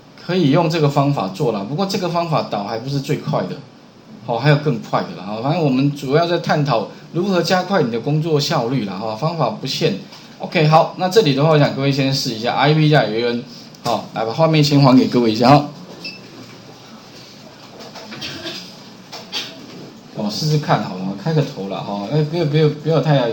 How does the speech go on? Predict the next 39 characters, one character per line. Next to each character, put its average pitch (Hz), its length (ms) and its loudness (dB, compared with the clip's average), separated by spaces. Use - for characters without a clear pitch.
压 123 160 0
力 135 100 0
啊。 175 160 0
这 247 80 4
个 196 180 2
最 214 180 0
后 196 140 0
做 196 200 2
完 123 160 2
的 135 80 -2
结 139 240 0
果 120 140 -2
哈， 107 240 -2
在， 185 280 0
在 180 240 2
云 143 240 2
端 156 240 2
白 131 180 2
板 113 180 -2
上 120 200 -6
面 117 160 -6
也 110 200 -6
有， - 120 -4
所 151 80 2
以 170 60 2
你 165 80 -4
也 151 80 4
可 156 100 0
以 151 80 4
参 143 240 0
考 104 140 -4
一 - 20 -6
下 120 100 -4
云 107 220 -4
端 120 200 -4
白 98 180 -4
板 95 240 -6
那 110 100 -8
个， 101 200 -10